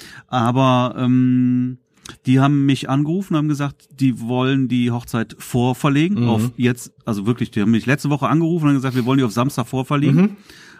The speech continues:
Speaker 1: ähm, ob das für mich passen würde.
Speaker 2: Ja.
Speaker 1: Und ich gesagt, ja, ich wäre jetzt eigentlich auf den Seychellen, <laughs> ich habe jetzt nichts vor, kriegen wir hin, alles gut, ne? Und dann sagt die, ja, ähm,
Speaker 2: Hm.
Speaker 1: es ist, äh, halt so, dass, äh, nur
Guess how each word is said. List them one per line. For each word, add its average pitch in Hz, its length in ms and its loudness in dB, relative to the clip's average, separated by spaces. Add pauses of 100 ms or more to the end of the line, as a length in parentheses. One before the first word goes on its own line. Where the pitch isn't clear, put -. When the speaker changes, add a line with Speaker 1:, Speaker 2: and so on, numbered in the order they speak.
Speaker 1:
ähm, 135 400 2
ob - 160 -4
das - 140 -6
für - 120 0
mich 127 200 2
passen 120 320 0
würde. 90 280 -4
Speaker 2:
Ja. 127 140 2 (280)
Speaker 1:
Und 92 80 -10
ich 90 60 -8
gesagt, 98 200 -8
ja, 98 140 -6
ich - 280 -14
wäre 107 160 2
jetzt 110 240 -4
eigentlich 147 480 2
auf 139 160 2
den 143 100 4
Seychellen, 139 480 0 (340)
<laughs> - 300 -2
ich - 140 -2
habe - 180 0
jetzt 143 160 2
nichts 135 160 2
vor, 127 260 0 (260)
kriegen 127 240 0
wir 120 60 2
hin, 98 200 0
alles 104 260 -6
gut, - 300 -12
ne? 113 200 -4
Und 123 40 -6
dann 110 100 -2
sagt 127 300 -4
die, 127 160 -8 (320)
ja, 160 400 2
ähm, 147 520 0 (320)
Speaker 2:
Hm. 131 220 0
Speaker 1:
es 135 140 -10
ist, 139 260 -8
äh, 147 240 -4
halt 139 220 0
so, 151 160 2
dass, 147 320 -2
äh, - 20 -20 (340)
nur 156 800 2